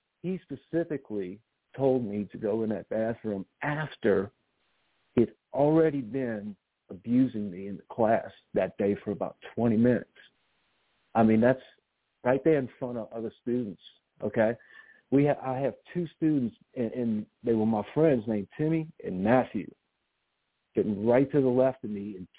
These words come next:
two desks. He would use these desks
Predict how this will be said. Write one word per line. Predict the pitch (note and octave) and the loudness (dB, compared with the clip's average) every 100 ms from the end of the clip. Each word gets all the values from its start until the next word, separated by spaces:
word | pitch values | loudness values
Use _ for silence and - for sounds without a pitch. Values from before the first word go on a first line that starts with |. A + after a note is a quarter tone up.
| - - | -12 -2
two | F#3+ | -2
desks. | D#3+ C3+ C#3 E2 _ _ _ _ _ _ _ _ _ _ _ | 0 0 0 -2 _ _ _ _ _ _ _ _ _ _ _
He | G#3 | 2
would | G#3 C#3+ | 4 4
use | C#3 F#3 F#3+ C#3+ | 4 4 2 4
these | C3 G#2+ G#2+ | 2 2 2
desks | B2+ C3 | 4 4